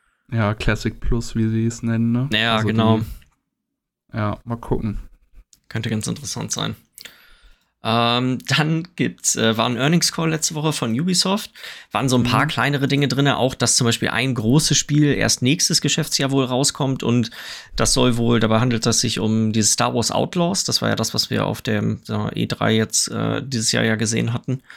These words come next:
Speaker 1: Ja.
Speaker 2: Ähm, ich hätte ehrlich gesagt gar nicht, also gar nicht auf dem Schirm, dass das überhaupt d-, dann schon rauskommt. Ich dachte, das war einfach so,
Speaker 1: Ja.
Speaker 2: ja, alles klar, das ist halt vielleicht nächstes Jahr zum Weihnachtsgeschäft oder so, aber
Speaker 1: Mhm.
Speaker 2: war anscheinend nicht geplant.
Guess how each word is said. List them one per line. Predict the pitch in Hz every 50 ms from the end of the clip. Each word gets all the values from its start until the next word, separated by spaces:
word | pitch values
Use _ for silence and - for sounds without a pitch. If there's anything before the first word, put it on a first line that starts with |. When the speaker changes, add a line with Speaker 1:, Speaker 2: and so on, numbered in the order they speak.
| - - - - - - _ _ _ _ _
Speaker 1:
Ja. | - 107 104 110 107
Speaker 2:
Ähm, | 107 110 107 110 113 113 - _ _ _ _ _ _ _ _ _
ich | 107 - -
hätte | 107 - 107
ehrlich | 98 101 101 101 -
gesagt | - 104 113 101 95 -
gar | - 107
nicht, | 107 110 - - - 113 - -
also | 113 110 107 107 - - _ - - _ _ _ _ _ _ _ _ _ - - _ - 127
gar | 120 110 123
nicht | 127 - 120
auf | 107
dem | - 113
Schirm, | - - 143 151 156
dass | 143 131 -
das | 127 110 -
überhaupt | 110 110 110 110 - - - - - - _ _
d-, | - - - _ -
dann | - 113 113
schon | - 127 113
rauskommt. | - 113 117 131 - - 131 107 104
Ich | 110 -
dachte, | 120 113 -
das | 117 - -
war | 110
einfach | 104 104 - 107
so, | 98 117
Speaker 1:
Ja. | 107 107
Speaker 2:
ja, | 107 110
alles | 113 110 107 113 -
klar, | - - 113 110 113
das | 113 113 -
ist | 117 113 - -
halt | 113 110 104 90
vielleicht | - - - 95 95 - -
nächstes | 120 117 110 - - 120 - -
Jahr | 113 110 113 -
zum | - 113 113 107
Weihnachtsgeschäft | 104 113 117 117 - - - - - 117 110 - -
oder | 110 101 104 104
so, | 104 107 107 107
aber | 98 87 104 104 107 107 107
Speaker 1:
Mhm. | 127 123 120 120 123 131 127 127 131 131 139 143 143 - -
Speaker 2:
war | - 110
anscheinend | 113 120 123 117 113
nicht | - 131 -
geplant. | - 131 - 139 135 147 147